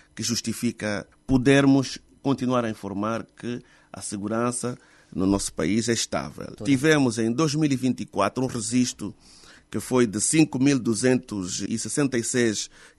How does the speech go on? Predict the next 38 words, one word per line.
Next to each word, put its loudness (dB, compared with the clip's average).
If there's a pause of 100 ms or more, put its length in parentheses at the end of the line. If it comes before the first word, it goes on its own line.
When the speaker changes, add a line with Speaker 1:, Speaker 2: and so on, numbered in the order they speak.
(140)
Speaker 1:
crimes 8
por -2
mês -2 (680)
e 4
em 6
dois 4
mil 2
e 4
vinte -2
e -14
cinco -4
o -4
registro 0
é 4
de 0 (380)
quatro 2
mil 2
setecentos -4
e -2
trinta -2
e 0
três -2
crimes 4
por -8
mês. -8 (380)
Ou 0
seja, 2
há 6
uma 4
redução, 0 (360)
eh, -2
de -6
perto 2
de -2
mil 6
crimes 2
por -10
mês. -4